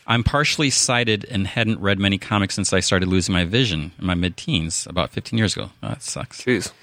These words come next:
Speaker 1: Um, "Reading anything in print is kinda hard unless it's in large type.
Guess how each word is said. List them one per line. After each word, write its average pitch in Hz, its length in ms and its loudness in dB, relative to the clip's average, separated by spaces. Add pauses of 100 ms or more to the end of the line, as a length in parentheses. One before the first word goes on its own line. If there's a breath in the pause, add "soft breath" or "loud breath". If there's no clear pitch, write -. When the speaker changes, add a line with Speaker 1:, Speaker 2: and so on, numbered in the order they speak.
(300 loud breath)
Speaker 1:
Um, 110 280 4
"Reading 135 260 2
anything 123 300 2
in 107 100 4
print 120 220 0
is 95 120 0
kinda 101 220 0
hard 110 380 2
unless 95 360 2
it's 98 200 -4
in 92 100 0
large 90 320 2
type. - 380 -2